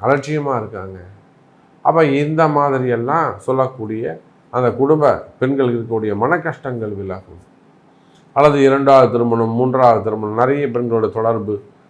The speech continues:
தகாத உறவுகள், அது ஆணாக இருந்தாலும் பெண்ணாக இருந்தாலும் சரிதான், தகாத உறவுகள் அல்லது சின்ன வயசுல தடமாறி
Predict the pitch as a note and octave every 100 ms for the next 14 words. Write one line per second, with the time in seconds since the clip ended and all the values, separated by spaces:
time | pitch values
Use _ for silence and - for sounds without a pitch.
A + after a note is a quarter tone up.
0 | _ - C3 C#3 C#3+ B2 A#2 C3 C3 G#2
1 | G2+ F#2 G#2 G#2+ B2+ C3+ C3+ A#2+ B2+ C#3
2 | F#3 F#3+ D3 D#3 D#3 D3 C#3 C3 B2+ A2
3 | F#2+ G2 - - _ _ _ _ _ -
4 | B2 C3 C#3 B2+ A#2+ A#2 G2+ G#2 G2+ -
5 | _ _ _ _ - D#3+ D3+ A#2+ D#3+ F3
6 | D#3 D3 D3 C#3 C3 C3 D3 C#3+